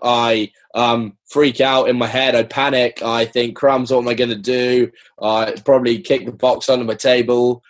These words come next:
uh, and then I think about a plan and solve it. But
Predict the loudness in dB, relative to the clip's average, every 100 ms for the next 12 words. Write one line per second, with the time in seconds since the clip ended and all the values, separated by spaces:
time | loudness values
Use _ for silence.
0 | _ -6 -4 -2 -4 0 0 2 0 0
1 | -2 -2 -2 0 -2 -2 -2 -2 -2 -4
2 | -6 -6 -6 -4 -2 -2 -6 -12 -4 -2